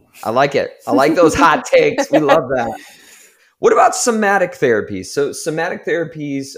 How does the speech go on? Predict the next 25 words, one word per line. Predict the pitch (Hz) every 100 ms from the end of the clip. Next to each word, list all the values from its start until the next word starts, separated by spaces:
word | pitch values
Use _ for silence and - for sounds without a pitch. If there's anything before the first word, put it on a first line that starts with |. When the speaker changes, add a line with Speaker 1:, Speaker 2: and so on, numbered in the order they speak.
| -
Speaker 1:
um, | 117 110 107 107 104 _ _ _ _ -
it | 214
really | 175 190 247 302 285 269
focuses | - 185 185 190 170 175 160 135 -
on | 127 120 120 117 - _
how | - 120 113
trauma | - - - 131 127 127 127
is | - 107 -
stored | - 113 104 104 98 -
in | 98
the | 92
body. | 82 98 - - - _ 220 214
So | 208 143
Speaker 2:
Mm-hmm. | -
Speaker 1:
it | 139
aims | 175 190 -
to | 156
really | 127 147 135
establish | 82 - 120 120 113
an | 113
emotional | 107 107 120 135 - 143 -
and | 110
a |
physical | 92 - - 131 127 131 - 120 113 - 101
release | 110 104 110 120 147 117 - -